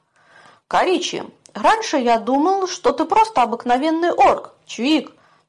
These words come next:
но теперь мое отношение к тебе изменилось, Чуи-Чуи". "Э, что вы, я ничем не лучше других.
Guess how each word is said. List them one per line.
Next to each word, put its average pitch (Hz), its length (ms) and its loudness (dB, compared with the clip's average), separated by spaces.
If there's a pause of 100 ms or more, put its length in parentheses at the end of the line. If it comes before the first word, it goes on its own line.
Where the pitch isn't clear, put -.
но 190 120 -4
теперь 185 420 -4
мое 254 240 4
отношение 349 580 2
к 381 80 -6
тебе 240 320 -2
изменилось, 226 680 -4 (140)
Чуи-Чуи". 233 680 -8 (260)
"Э, 185 220 -2
что 381 360 2
вы, 202 280 0
я 190 200 -6
ничем 247 480 -2
не 269 80 0
лучше 262 320 -2
других. 220 420 -6